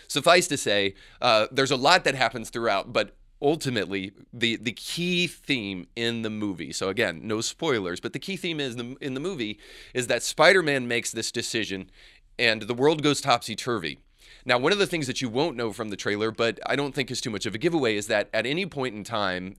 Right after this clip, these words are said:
um, Spider-Man will eventually get the decision, so maybe not at any point in time, but eventually get the decision to press a button and change everything that, that he did wrong. All right, so he can just press one button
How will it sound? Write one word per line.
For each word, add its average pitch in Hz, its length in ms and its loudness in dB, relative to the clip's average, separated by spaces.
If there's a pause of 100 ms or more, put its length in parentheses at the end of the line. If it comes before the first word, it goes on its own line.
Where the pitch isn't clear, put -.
um, 95 560 -8 (140)
Spider-Man 127 920 4
will 135 540 2
eventually 123 460 0
get 101 260 -2
the 110 80 -12
decision, 95 640 -4 (340)
so - 140 -2
maybe 147 180 6
not 117 160 6
at 107 80 0
any 107 160 0
point 95 260 -6
in 123 60 -2
time, 98 140 0
but 110 100 -2
eventually 139 420 -2
get 110 200 0
the 123 40 -6
decision 107 460 -2
to 104 140 -8
press 135 340 0
a 165 60 0
button 110 320 0
and 98 100 -6
change 107 340 -4 (140)
everything 131 920 0 (460)
that, 107 380 4
that 101 220 2
he 110 200 -6
did 98 240 0
wrong. 90 340 -4 (320)
All 95 60 0
right, 95 160 2 (260)
so 104 200 0
he 117 120 -2
can 117 100 -2
just 110 220 -6
press 143 260 4
one 160 200 4
button 127 340 6